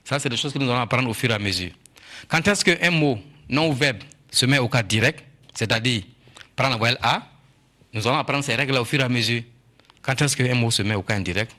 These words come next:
Au fur, donc c'est quelque chose qui ne finit pas en réalité. Bien sûr, c'est un ensemble de règles. On peut les apprendre une fois pour toutes, mais ce n'est pas du tout pédagogique, ce n'est même pas du tout, euh, vraiment réaliste. Il faut apprendre ces règles-là doucement, doucement, progressivement, au fur et à mesure. Mais déjà,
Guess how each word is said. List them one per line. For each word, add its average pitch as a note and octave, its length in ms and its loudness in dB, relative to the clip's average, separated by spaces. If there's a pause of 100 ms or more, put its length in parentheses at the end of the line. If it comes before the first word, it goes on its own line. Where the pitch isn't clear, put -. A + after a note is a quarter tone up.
(100)
Au - 60 -14
fur, A#2+ 180 -6
donc A#2+ 160 -2
c'est A#2 100 -2
quelque B2+ 100 0
chose F3+ 160 2
qui E3 60 0
ne D#3 60 2
finit D#3 220 0
pas D3+ 160 -6
en C3+ 60 -8
réalité. B2+ 460 -2 (340)
Bien B2+ 160 2
sûr, F#3+ 180 0
c'est D3 100 2
un D#3 80 2
ensemble C#3+ 240 -4
de A#2+ 80 -2
règles. D#3 220 -2 (480)
On A2+ 80 -2
peut - 80 2
les D#3+ 140 0
apprendre D3+ 320 0
une D#3+ 100 2
fois C3+ 160 2
pour A#2+ 140 -4
toutes, A3+ 280 2 (340)
mais A2+ 140 -2
ce - 100 -4
n'est A#2 60 -2
pas C3 140 0
du B2 140 -6
tout B2+ 100 -2
pédagogique, G#2 600 0 (260)
ce - 160 -8
n'est A2+ 60 0
même C3+ 100 0
pas C3 100 2
du G#2+ 140 -4
tout, A2+ 280 0
euh, G2 120 -2
vraiment G2+ 220 -2
réaliste. G#2 500 -2 (240)
Il B2 80 -6
faut D3+ 140 2
apprendre B2+ 220 0
ces G#2+ 120 0
règles-là G#2+ 420 -2 (360)
doucement, A2+ 360 0
doucement, G#2+ 440 -4 (340)
progressivement, G#2+ 600 -2
au A2 60 -4
fur C3 180 0
et A#2 40 0
à G#2+ 60 -2
mesure. F#2 320 -4 (500)
Mais B2 120 2
déjà, E3 600 2